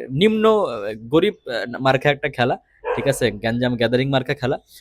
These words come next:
তো ফুটবল, I hate ফুটবল। ছোটবেলা থেকে আমি ফুটবল পছন্দ করি না। কি লাত্তি দেয়, এ দেয়, ঠ্যাং ভেঙে ফেলে, এ ভেঙে ফেলো।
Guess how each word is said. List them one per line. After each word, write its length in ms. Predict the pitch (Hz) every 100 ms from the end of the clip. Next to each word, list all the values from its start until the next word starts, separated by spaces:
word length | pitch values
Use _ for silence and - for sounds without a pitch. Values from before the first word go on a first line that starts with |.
| _ -
তো 80 |
ফুটবল, 380 | 113 131 135 156
I 120 | 143
hate 280 | 117 135 131 -
ফুটবল। 300 | 156 156 165
ছোটবেলা 300 | 127 135 143
থেকে 200 | 147 151
আমি 120 | 143
ফুটবল 380 | 135 131 147 147 - _ _
পছন্দ 320 | 131 131 165
করি 200 | 160 156
না। 140 | 151 160
কি 240 | - 185
লাত্তি 340 | 123 123 - 139
দেয়, 160 | 139
এ 140 | 120 120
দেয়, 160 | 135
ঠ্যাং 260 | 123 123 127
ভেঙে 200 | 123 139
ফেলে, 260 | 135 135
এ 40 | 117
ভেঙে 220 | 120 131
ফেলো। 240 | 127 131